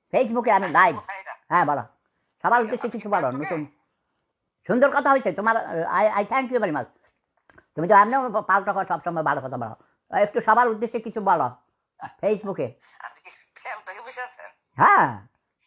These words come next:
Speaker 1: Facebook-এ, Facebook-এ, লাইভে।
Speaker 2: Facebook-এ।
Speaker 1: বলো যে আমাদের কি করে এই
Speaker 2: আ-, আমাদের
Speaker 1: নতুন
Speaker 2: উচিত
Speaker 1: প্রজন্মের জন্য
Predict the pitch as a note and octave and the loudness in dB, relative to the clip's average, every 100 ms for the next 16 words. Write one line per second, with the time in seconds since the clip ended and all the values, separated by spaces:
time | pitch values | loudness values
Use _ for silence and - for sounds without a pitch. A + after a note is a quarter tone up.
0 | _ A#3 C#4 B3+ F3 C#3+ E3+ D3+ A#2+ - | _ -2 -2 -4 -8 -8 -8 -10 -16 -20
1 | _ _ _ _ _ _ _ _ _ C#3 | _ _ _ _ _ _ _ _ _ 0
2 | E3+ C3 A2 - _ _ _ _ _ _ | 2 0 -8 -16 _ _ _ _ _ _
3 | A3 C4+ A3+ G#3+ G#3 A#3 A#3 G#3+ B3 A#3 | 6 6 6 4 2 2 -2 -8 -8 -4
4 | B3+ A#3 A3 G3+ D3+ C#3 D3 F#3 A#3+ A#3 | 0 0 0 0 -2 -4 -4 -2 -2 -2
5 | A3 G#3+ G#3+ G#3+ G#3 F#3 G3 F#3+ F3 | 0 2 2 0 -2 -2 -4 -2 -4